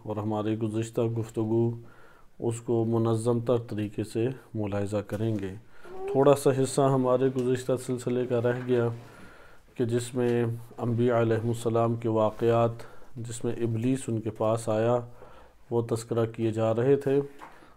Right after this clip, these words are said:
اگرچہ سب کا احاطہ ہم نہیں کر سکے، لیکن جو ہماری معتبر کتب میں وارد ہوا ہے،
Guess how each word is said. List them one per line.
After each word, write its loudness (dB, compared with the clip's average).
اگرچہ 4
سب 0
کا 6
احاطہ 2
ہم 0
نہیں 6
کر 0
سکے، -2
لیکن -2
جو 0
ہماری 2
معتبر 2
کتب -6
میں 0
وارد 0
ہوا 2
ہے، 0